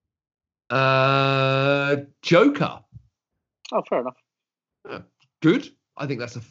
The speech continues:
Speaker 2: Yeah.
Speaker 1: fair,
Speaker 2: Fair, it's fair enough.
Speaker 1: fair, very fair. Um,
Speaker 2: Mm.
Speaker 1: so <clears throat> there's a casting award, but there isn't an award for action, stunt,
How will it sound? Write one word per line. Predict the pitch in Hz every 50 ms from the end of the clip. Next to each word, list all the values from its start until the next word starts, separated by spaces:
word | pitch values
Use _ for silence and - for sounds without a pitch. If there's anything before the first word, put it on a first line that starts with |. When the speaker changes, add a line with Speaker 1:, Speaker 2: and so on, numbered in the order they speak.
| _ -
Speaker 2:
Yeah. | 202 139 131 135 135 131 131 131 131 131 131 _ -
Speaker 1:
fair, | - 143
Speaker 2:
Fair, | - 147 131 -
it's | - - - -
fair | - 170 165 -
enough. | 147 139 180 170 - - - 156 _ -
Speaker 1:
fair, | 147 156 208 254 202 110 - _ _ _ _
very | - 151 202
fair. | 214 - - 90 - -
Um, | - 208 220 214 175
Speaker 2:
Mm. | - 143 143 156 - _ _ _ _
Speaker 1:
so | - 311 294 - 196 -
<clears throat> | _ -
there's | 262 - 269 254 247 240 196
a | 220
casting | - - 269 269 254 262 208 175
award, | 151 156 151 123
but | 160 139
there | 151 147
isn't | 156 185 180 156 180 170 - -
an | 165 160
award | 160 135 147 143 143 135 139
for | - - 139 135 127 127 127 131 127 127 - _ _ _ _ _ _ _ _ _ _ _ _ -
action, | 143 143 147 147 - - 151 143 131 135 135 _ _
stunt, | - - - - - - - 135 143 135 - - - -